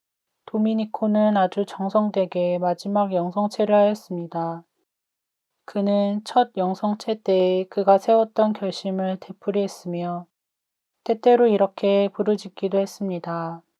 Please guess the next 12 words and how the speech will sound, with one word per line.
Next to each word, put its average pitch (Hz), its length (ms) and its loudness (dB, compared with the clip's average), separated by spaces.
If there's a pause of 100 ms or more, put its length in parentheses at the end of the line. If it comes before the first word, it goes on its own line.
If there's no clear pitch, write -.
(540)
"예수님과 220 640 2
성모님은 220 840 -2
참으로 220 440 -2
저의 170 340 -4
친구이십니다. 202 1120 -4 (680)
거듭거듭 220 680 2
이것을 202 400 -2
말씀드리오니 185 1300 -2
죄보다는 185 880 -2
차라리 214 520 0
죽음을 190 520 -8
주소서." 165 720 -8